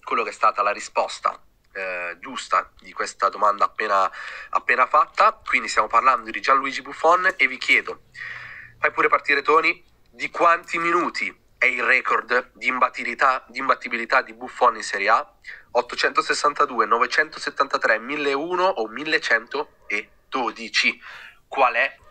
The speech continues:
Quanti minuti sono per il record? Votato in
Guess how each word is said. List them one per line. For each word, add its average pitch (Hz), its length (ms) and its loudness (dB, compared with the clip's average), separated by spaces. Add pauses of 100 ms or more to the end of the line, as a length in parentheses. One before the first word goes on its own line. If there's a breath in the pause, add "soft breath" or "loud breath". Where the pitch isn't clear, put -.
(640)
Quanti 113 340 0
minuti 117 380 -4
sono - 400 -8 (880)
per 87 120 -8
il 87 80 -8
record? - 520 -8 (2000 soft breath)
Votato 120 540 2
in 101 440 -4